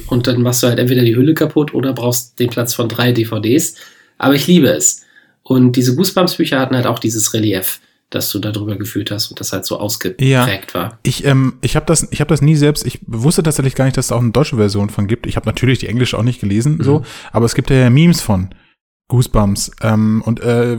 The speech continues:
Speaker 2: hat nicht auch Jack Black irgendwie vor gar nicht so langer Zeit einen Film?
Speaker 1: Ja.
Speaker 2: Ne?
Speaker 1: Ja.
Speaker 2: So, also da, äh, aus dem Kontext kenn ich das so. Ich hab das aber als Kind nicht, nicht wirklich gelesen.
Speaker 1: Ja.
Speaker 2: Aber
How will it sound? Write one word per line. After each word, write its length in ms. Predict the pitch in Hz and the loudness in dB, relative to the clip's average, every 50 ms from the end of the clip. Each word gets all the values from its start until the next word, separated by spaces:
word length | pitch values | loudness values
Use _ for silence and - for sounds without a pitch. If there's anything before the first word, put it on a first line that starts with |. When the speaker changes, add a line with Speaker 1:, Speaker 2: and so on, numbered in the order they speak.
| 113 104 | -4 -4
Speaker 2:
hat 120 | 107 151 | -2 -2
nicht 120 | 160 151 151 | 0 2 2
auch 80 | 135 117 | 2 2
Jack 260 | - 135 139 - - | 2 0 -2 0 0
Black 360 | - 113 131 175 - - - - | 2 2 2 2 0 -4 -8 -2
irgendwie 380 | 139 147 156 156 147 - 147 143 | 2 4 4 4 4 2 0 0
vor 240 | - - 131 123 | 2 0 0 2
gar 160 | 120 120 113 131 | 2 2 2 2
nicht 140 | 147 143 | 2 0
so 100 | - - | 2 2
langer 260 | 131 156 156 147 147 139 | 2 2 2 2 0 0
Zeit 480 | - - 151 139 131 135 135 - - - | -2 -2 -2 0 0 -2 -4 -4 -8 -6
einen 240 | - 123 123 120 120 | -2 0 0 0 0
Film? 640 | - - - 123 123 143 170 185 190 190 190 190 - | -2 0 0 2 4 4 4 4 4 2 0 -2 -2
Speaker 1:
Ja. 340 | - 127 135 127 117 127 - - - _ _ _ - | 0 2 2 2 2 0 -4 -6 -12 _ _ _ -20
Speaker 2:
Ne? 460 | - - 78 98 127 135 160 214 247 - - - | -16 -8 -4 0 2 4 4 4 2 2 0 0
Speaker 1:
Ja. 300 | 131 127 123 123 135 131 | 2 2 4 4 2 2
Speaker 2:
So, 320 | 123 127 139 160 175 - - | 2 4 4 6 4 4 2
also 180 | - 135 127 127 | 2 2 2 4
da, 200 | 127 127 131 127 123 | 4 4 2 2 0
äh, 160 | - 117 123 | 0 -2 0
aus 140 | - 120 113 | 0 0 0
dem 140 | - 131 117 | 2 2 2
Kontext 340 | 107 127 110 113 104 - - | 2 0 0 0 -2 -2 -2
kenn 100 | - 107 | -2 -2
ich 60 | 98 | -2
das 120 | - 98 | -2 -4
so. 80 | - 98 | -2 -4
Ich 80 | 95 - | -4 -4
hab 80 | - | -4
das 120 | - 113 - | -4 -2 -2
aber 100 | 110 107 | 0 -2
als 120 | 101 - | -2 -4
Kind 340 | - - 110 110 - - - - | -2 -2 -2 -2 -2 -6 -10 -6
nicht, 260 | - 110 104 - - | -6 -4 -4 -6 -8
nicht 320 | 117 110 - 101 110 104 - | -8 -6 -4 -4 -4 -4 -6
wirklich 200 | 110 - - - | -8 -8 -6 -6
gelesen. 360 | 120 113 117 110 - - - | -2 0 0 0 0 0 0
Speaker 1:
Ja. 40 | - | 0
Speaker 2:
Aber 280 | 135 156 147 110 92 | 0 2 2 2 0